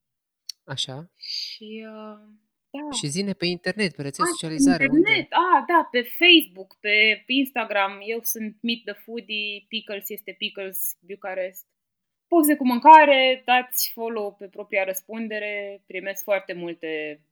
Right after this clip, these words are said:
Speaker 2: uh, reclamații că postez multe poze cu mâncare,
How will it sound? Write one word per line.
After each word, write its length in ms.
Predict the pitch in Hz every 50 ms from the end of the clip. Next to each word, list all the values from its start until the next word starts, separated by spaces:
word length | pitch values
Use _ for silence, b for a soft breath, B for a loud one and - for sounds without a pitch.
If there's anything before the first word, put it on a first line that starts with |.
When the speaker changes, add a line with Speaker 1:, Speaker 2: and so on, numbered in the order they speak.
| _ _
Speaker 2:
uh, 340 | - 156 156 151 151 147 - -
reclamații 720 | 165 170 165 - 175 170 180 180 180 180 - - 156 151
că 140 | - 165 160
postez 460 | 147 _ - 160 156 - - 170 160
multe 240 | 180 175 165 156 160 151
poze 280 | - 160 160 156 156
cu 140 | 151 - 160
mâncare, 800 | 156 147 147 165 190 220 226 220 202 202 202 202 202 196 202